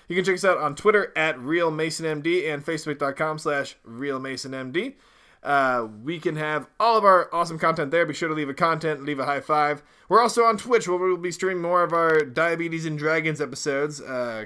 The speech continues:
coming up in the following weeks. So be sure to stay tuned for that.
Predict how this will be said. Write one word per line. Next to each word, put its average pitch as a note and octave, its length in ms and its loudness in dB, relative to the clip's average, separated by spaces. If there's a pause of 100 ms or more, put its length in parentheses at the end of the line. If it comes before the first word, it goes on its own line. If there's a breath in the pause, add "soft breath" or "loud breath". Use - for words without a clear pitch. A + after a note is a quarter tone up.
coming D3 320 -2
up C#3 160 -6
in C3+ 100 -12
the B2 300 -10
following C#3 460 -2
weeks. A3+ 320 -6 (280 soft breath)
So - 160 -2
be D#3+ 80 -4
sure D#3+ 140 -4
to D3+ 60 -4
stay D3+ 160 -4
tuned C3+ 260 -10
for A2+ 100 -12
that. B2 220 -6